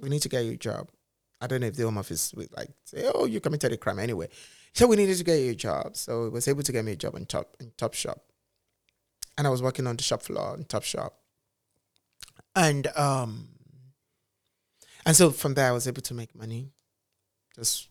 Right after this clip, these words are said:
working as shop assistant. But it was very hard for me because Nigerians love to shop in Topshop, and they know me, and a lot of them have seen me on T V, and then suddenly see me packing clothes.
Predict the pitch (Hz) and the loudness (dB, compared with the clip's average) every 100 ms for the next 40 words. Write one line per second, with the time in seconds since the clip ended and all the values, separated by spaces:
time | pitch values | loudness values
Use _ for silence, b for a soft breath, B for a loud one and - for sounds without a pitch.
0 | - 107 110 95 - - - - - - | -10 -8 -6 -4 -4 -4 -4 -4 -4 -6
1 | 143 143 - _ _ _ _ 175 160 151 | -12 -18 -20 _ _ _ _ 4 8 8
2 | - 160 147 143 123 117 117 - 117 123 | 8 6 6 4 0 -4 -6 -6 -6 -4
3 | - - 139 131 147 143 131 123 - 120 | -4 -4 -2 2 4 4 4 0 0 -2
4 | - - _ _ _ 131 - 107 - - | -4 -8 _ _ _ -20 -10 -8 -6 -4
5 | - - _ - 135 131 127 139 135 123 | -6 -10 _ -6 0 2 4 2 2 0
6 | 113 - 139 147 151 139 131 120 - 135 | -2 -4 0 4 4 2 0 0 0 0
7 | 127 123 117 110 127 - - - 127 120 | -2 -4 -6 -6 -8 -8 -12 -10 -4 0
8 | 135 131 127 123 - 120 113 110 123 - | 0 0 0 0 0 0 -4 -2 -2 -2
9 | - - - 60 - - | -6 -6 -6 -6 -6 -8